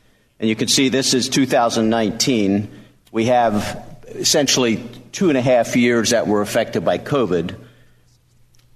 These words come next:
which we, we all allow for that. We know that the expend-, the spending was higher then. It was all deficit spending, by the way.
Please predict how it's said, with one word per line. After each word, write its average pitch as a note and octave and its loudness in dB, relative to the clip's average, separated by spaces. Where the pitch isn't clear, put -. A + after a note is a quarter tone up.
which B2 -2
we, C3 2
we B2 2
all A2+ 4
allow G#2 2
for F#2+ -2
that. F#2 2
We G#2+ 0
know A2 4
that G#2 -2
the A2 0
expend-, A2+ -2
the G#2 0
spending C3 0
was A2+ 0
higher A#2 0
then. G#2 2
It A2+ 0
was A2+ 0
all C#3+ 2
deficit A2+ 0
spending, F2+ 0
by E2+ 2
the E2+ 0
way. E2 0